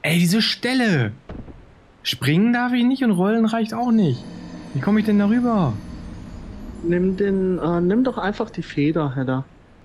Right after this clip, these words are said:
Speaker 1: Ja, jetzt muss ich wieder zu meinen Seelen laufen. Mm. Hat einen Kack, ey.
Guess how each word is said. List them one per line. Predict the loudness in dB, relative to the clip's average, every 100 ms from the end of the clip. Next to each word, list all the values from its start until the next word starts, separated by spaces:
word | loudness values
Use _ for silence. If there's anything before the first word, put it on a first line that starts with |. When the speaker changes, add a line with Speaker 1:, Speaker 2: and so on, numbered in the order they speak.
| -20 _
Speaker 1:
Ja, | -2 0 0 -2 -2 -6 -8
jetzt | -10 -4
muss | -2
ich | 0
wieder | 0 -2
zu | -2
meinen | -4 -4 -4
Seelen | -4 -4 -6
laufen. | -10 -14 -18 -20 _ _ _ _ _ _ _ _ _ _ _ _ _ _ -20 _ _ -4
Mm. | 0 2 4 4 4 4 4 2 0 0 -2 0 0 -2 -6 _ _ _ _ _ _ _ _ _ _ _ _ _ _ _ _ _ _ _ _ _ _
Hat | -6
einen | -4 -4
Kack, | -6 -6
ey. | -6 -6 -6 -8